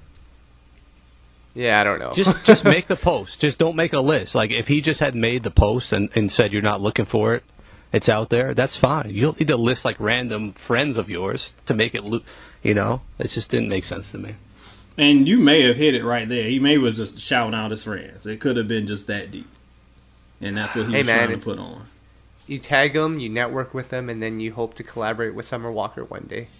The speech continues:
Speaker 1: I love it.
Speaker 2: Oh.
Speaker 3: God.
Speaker 2: Oh.
Speaker 1: Uh, well, t-, Tom, you, uh, you said the magic word earlier,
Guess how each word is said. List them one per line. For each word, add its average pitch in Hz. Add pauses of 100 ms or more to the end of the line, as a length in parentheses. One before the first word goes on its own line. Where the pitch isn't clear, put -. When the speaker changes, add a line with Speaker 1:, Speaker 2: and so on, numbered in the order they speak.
(140)
Speaker 1:
I 113
love 104
it. 110 (320)
Speaker 2:
Oh. 113
Speaker 3:
God. 90 (1400)
Speaker 2:
Oh. 117
Speaker 1:
Uh, 120 (840)
well, 147 (100)
t-, -
Tom, 139
you, 135
uh, 120
you 120
said 160
the 131
magic 113
word 113
earlier, 127